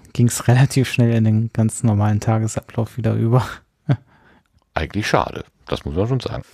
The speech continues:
Speaker 2: Aber vielleicht reden wir gleich noch ein bisschen mehr über Potsdok. Wäre ja, äh, doch, hm, vielleicht die, der, die Gelegenheit für eine kleine Rückschau.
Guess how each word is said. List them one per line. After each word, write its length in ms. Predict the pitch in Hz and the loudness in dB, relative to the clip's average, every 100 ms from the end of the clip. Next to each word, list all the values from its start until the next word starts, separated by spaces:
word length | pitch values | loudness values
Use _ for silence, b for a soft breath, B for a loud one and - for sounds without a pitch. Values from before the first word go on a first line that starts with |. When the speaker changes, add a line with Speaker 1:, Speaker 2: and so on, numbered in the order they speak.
| B | B
Speaker 2:
Aber 140 | - 107 | -2 -2
vielleicht 240 | - 139 | 0 0
reden 160 | 151 139 | 2 2
wir 60 | |
gleich 160 | 117 117 | 2 2
noch 80 | 98 | 2
ein 60 | |
bisschen 280 | 80 - 87 | 0 0 0
mehr 160 | 87 135 | 2 4
über 160 | 110 | 2
Potsdok. 540 | 107 120 - - 113 B B B B | 2 0 -2 -2 -2 B B B B
Wäre 120 | 95 | 4
ja, 320 | 95 90 73 | 4 4 2
äh, 60 | 82 | 2
doch, 240 | 85 - | 0 0
hm, 260 | - 90 82 | -4 -4 -4
vielleicht 400 | - 87 85 - | -6 0 0 0
die, 120 | 85 - | -6 -2
der, 100 | 85 | -2
die 240 | 82 82 107 | 0 -2 2
Gelegenheit 480 | 98 90 87 82 | 2 2 2 -2
für 60 | - | -2
eine 120 | 73 | -4
kleine 340 | - 67 67 71 | -2 -2 -2 -2
Rückschau. 420 | 90 - 165 | -2 0 0